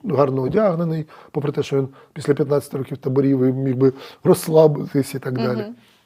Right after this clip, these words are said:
Speaker 1: І, е, більша частина людей, е, казали, а, і вона питала: «А чи треба вулицю Рокосовського назвати іменем Лук'яненка?» І більша частина людей казали: «А що він нам такого зробив?»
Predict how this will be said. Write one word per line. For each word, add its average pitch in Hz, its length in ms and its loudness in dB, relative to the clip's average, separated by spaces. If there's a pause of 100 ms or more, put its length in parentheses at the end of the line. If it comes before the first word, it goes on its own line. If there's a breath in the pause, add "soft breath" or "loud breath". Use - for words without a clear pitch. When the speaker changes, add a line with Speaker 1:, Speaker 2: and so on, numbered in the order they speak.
(440 soft breath)
Speaker 1:
І, 247 340 2
е, 160 60 -8
більша 151 360 -6
частина 160 300 -6
людей, 190 340 0
е, 135 480 -6 (280)
казали, 135 420 -4 (720 soft breath)
а, 127 400 -6
і 143 60 -6
вона 151 180 -2
питала: 135 400 -10
«А 123 40 -12
чи - 140 -12
треба 196 240 -4
вулицю 131 540 -8
Рокосовського - 720 -12 (300 loud breath)
назвати 143 300 -8
іменем 135 280 -6
Лук'яненка?» 123 560 -12 (500 soft breath)
І 143 100 -8
більша 123 420 -10
частина - 400 -16
людей 120 240 -12
казали: 117 360 -14 (380)
«А 127 60 -16
що 139 140 -12
він 127 100 -10
нам 120 100 -12
такого - 320 -18
зробив?» 113 260 -18